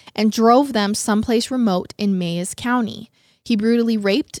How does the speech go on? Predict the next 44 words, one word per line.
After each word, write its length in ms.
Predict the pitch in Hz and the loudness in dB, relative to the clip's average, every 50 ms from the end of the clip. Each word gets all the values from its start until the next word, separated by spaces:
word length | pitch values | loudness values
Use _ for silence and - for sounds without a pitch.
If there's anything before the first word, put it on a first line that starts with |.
| - - | -12 -6
and 260 | 220 208 202 196 202 | -4 -2 -2 -2 -2
sodomized 580 | 202 - 220 202 208 226 233 233 226 233 240 - | -2 0 0 0 2 2 0 0 0 -2 -2 -4
the 80 | - 254 | -6 -6
two 200 | - - 262 262 | -4 -2 -2 0
women, 460 | 247 202 185 180 180 180 202 233 - - | 0 0 0 -2 -2 -2 -2 -2 -2 -2
both 200 | - 190 214 - | 0 0 0 0
of 160 | 269 262 233 | -2 -4 -2
whom 280 | - 226 214 202 202 226 | 0 0 0 0 0 -2
survived 800 | - - 214 202 190 185 202 190 196 202 196 185 190 - - - | -4 -4 -4 -4 -2 -2 -2 0 0 0 0 -2 -4 -6 -10 -6
the 140 | 220 202 190 | -4 -2 0
ordeal. 520 | 180 180 175 180 185 175 90 - - - - _ _ _ _ _ _ _ | 0 -2 -2 -2 -4 -6 -6 -6 -10 -14 -18 _ _ _ _ _ _ _
Gene 280 | - 226 226 240 247 | 2 4 4 4 4
then 180 | 254 240 226 233 | 4 2 2 0
forced 340 | - - 233 226 240 - - | 0 0 0 0 0 -2 -2
the 80 | 277 | -2
women 400 | 254 233 214 202 202 202 202 220 - | 0 0 0 2 2 0 0 -2 -2
to 200 | - - 220 202 | -2 -2 -2 -2
ride 340 | 202 220 202 202 202 220 | 0 0 0 0 0 0
in 100 | 240 240 | 0 -2
the 80 | 226 214 | -2 -2
trunk 300 | - - - 202 208 - | -4 -4 -4 -4 -4 -4
of 80 | 247 240 | -4 -4
his 160 | 269 269 - | -4 -4 -6
car 460 | - - - 190 185 180 180 202 - - - - - - - | -4 0 2 2 4 4 2 0 -2 -6 -12 -20 -20 -8 -2
and 100 | - 208 | 0 2
would 120 | 202 208 - | 2 2 0
take 260 | - 247 190 185 - | -2 -4 -4 -2 -2
one 340 | 214 226 233 226 226 226 220 | 0 2 4 4 4 2 2
or 140 | - 214 202 | 0 -2 -2
both 260 | 202 208 208 214 - | 0 0 0 0 0
of 120 | 220 214 | 0 0
them 180 | 226 220 220 214 | 0 0 0 2
out 140 | 202 202 202 | 2 0 0
of 80 | 208 | 0
the 100 | 220 208 | -4 -6
trunk 380 | 208 - - 214 196 196 214 - | -6 -4 -2 0 0 0 -2 -4
to 140 | - - 202 | -6 -6 -4
be 160 | 208 196 190 | -2 -2 -2
inside 340 | 190 208 - 226 196 190 185 | -2 -2 -2 -2 -2 -2 -2
with 140 | 208 - | -4 -4
him 280 | - 226 190 185 180 175 | -4 -2 -2 -2 -2 -4
in 240 | - - 190 180 175 | -6 -6 -6 -6 -6
the 60 | 175 | -6
car. 400 | - - 185 165 - - - - | -4 -2 0 0 0 -2 -4 -8